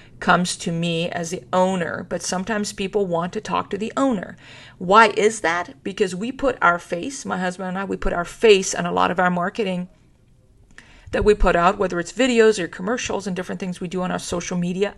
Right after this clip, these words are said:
I respond to a lot of the comments and messages that is left on our social media myself, and I sign with my name so the customers know that the owner responded. So this way,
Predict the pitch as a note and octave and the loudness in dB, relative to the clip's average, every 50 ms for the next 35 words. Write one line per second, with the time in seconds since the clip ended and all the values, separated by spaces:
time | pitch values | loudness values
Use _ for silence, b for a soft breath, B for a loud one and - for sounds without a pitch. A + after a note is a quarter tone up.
0 | - - - C#4 C#4 A3+ G#3+ G3 - - - - F#3 G3 G#3 G#3 G3+ F#3+ G#3 B | 0 2 2 2 0 0 -2 -2 -2 -6 -4 0 2 2 4 4 2 0 -2 B
1 | B B B B B B B B - - G#3+ F#3+ F#3 F3 F3 F3+ F3 F3 E3 F3 | B B B B B B B B -6 0 4 4 4 4 2 0 -2 2 2 2
2 | F#3 G#3 G#3 A3+ G#3+ - - F#3 E3+ E3+ F3 F3+ F#3+ G#3 - - - F3+ F3 F3 | 2 2 2 2 0 2 2 4 4 4 4 2 0 0 -4 -4 -2 -2 -2 -2
3 | E3+ F3 F3+ F3 F3 F3 - G3+ F3 G3 F#3+ F3+ F#3 F3 E3 E3 E3 F#3+ E3 F3 | -2 -2 -2 -2 -2 -4 -4 -6 -4 -4 -4 -2 -2 -2 -2 -4 -4 -6 -6 -6
4 | F#3 - - G#3 G3 G3 F#3 F#3+ - - G3+ F#3 F#3 - G3 F3+ F#3 F#3 G3 G#3 | -6 -6 -4 -4 -2 0 -2 -2 -2 -4 -6 -6 -4 -6 -6 -4 -4 -4 -2 -2
5 | A3 A3+ A#3 B B B B B B _ F3 F3 F3+ G3+ B3+ C4+ - - F3 F3 | -2 -2 -2 B B B B B B _ 2 4 6 6 6 4 0 -2 -2 -2
6 | G3+ - - - F#3+ G#3 G#3+ A3+ - - - - F3+ F3 F3 G3 G#3 A3 F#3+ F#3+ | -4 -6 -6 -4 -2 -2 -2 -2 -4 -4 -4 -4 -4 -2 -2 -2 -2 -2 -2 -2
7 | G#3 G3+ G3+ F#3+ F#3 F#3+ G3+ G3 G3 A3+ B3+ A#3+ F#3 F3 - - F#3 F#3+ F#3 - | -4 -4 -4 -2 -2 -2 0 0 -2 0 0 -2 -2 -4 -8 -8 -8 -8 -8 -6
8 | - F#3+ F#3 - - G#3+ G#3+ G3+ G3 G3 G3+ G3 G3+ G3+ G3 G#3+ G#3 B B B | -8 -8 -8 -6 -6 -6 -6 -6 -8 -8 -4 0 2 2 2 0 -4 B B B
9 | B - G3+ E3+ G3 G3+ - - G3 G3 G3+ G#3+ G#3 G#3 G3 F#3 F#3+ F3 F3 - | B -4 4 4 4 4 6 6 6 8 8 8 6 6 4 4 0 -2 -4 -4
10 | - - - - F#3 F#3+ G3+ G3 - - - - A#3+ A3+ G#3 G3+ G3+ C4 D#4 D#4 | -4 -2 -2 -2 -2 -2 -4 -6 -8 -8 -4 -2 -2 -2 -2 -2 -2 0 0 0
11 | - - F#3+ F3 F#3+ F3 E3 E3 F3+ A#3 - | 0 -2 2 2 2 4 4 2 -2 -2 -6